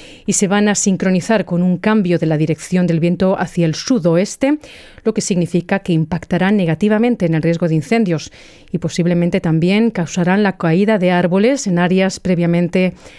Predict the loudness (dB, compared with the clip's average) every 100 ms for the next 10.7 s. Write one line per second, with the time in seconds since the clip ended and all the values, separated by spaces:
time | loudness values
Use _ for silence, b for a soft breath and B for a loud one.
0 | B -6 -4 -2 -2 -2 -4 -4 -4 -4
1 | -4 -4 -6 -14 _ -20 _ _ -20 -20
2 | -4 0 2 2 2 0 0 0 0 -2
3 | -2 -2 -2 -2 0 0 0 0 0 -2
4 | -2 -2 -2 -2 -2 -2 0 0 -2 -2
5 | -2 0 -2 -2 -2 0 0 0 B B
6 | B B B B 0 2 2 0 0 -2
7 | -2 -2 0 0 0 0 0 -2 -2 0
8 | 0 0 -2 -6 -4 -2 0 -2 0 -2
9 | 0 0 0 0 0 0 0 2 0 0
10 | -4 -2 -2 -2 0 -2